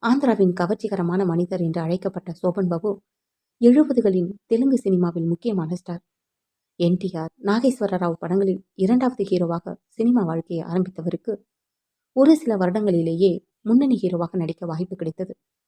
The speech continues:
தெலுங்கு சினிமாவில் அதிகமாக விருதுகள் வாங்கிய பெருமை சோபன் பாபுவுக்கு உண்டு.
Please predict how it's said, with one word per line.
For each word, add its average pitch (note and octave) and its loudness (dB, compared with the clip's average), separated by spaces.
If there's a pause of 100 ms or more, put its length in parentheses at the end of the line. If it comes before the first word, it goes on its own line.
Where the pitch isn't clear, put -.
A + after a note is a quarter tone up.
(600)
தெலுங்கு G3 4
சினிமாவில் F3 -2
அதிகமாக F#3 -2 (160)
விருதுகள் A3+ 0
வாங்கிய E3 -2
பெருமை F3 0 (180)
சோபன் G#3+ -4
பாபுவுக்கு D#3 -6
உண்டு. E3+ -4